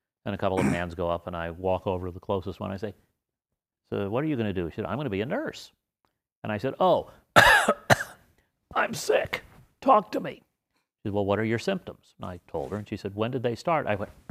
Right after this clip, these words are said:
"History. You just asked history.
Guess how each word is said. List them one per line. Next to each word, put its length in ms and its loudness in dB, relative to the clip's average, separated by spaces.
"History. 400 -14
You 120 0
just 200 -2
asked 240 -2
history. 340 -16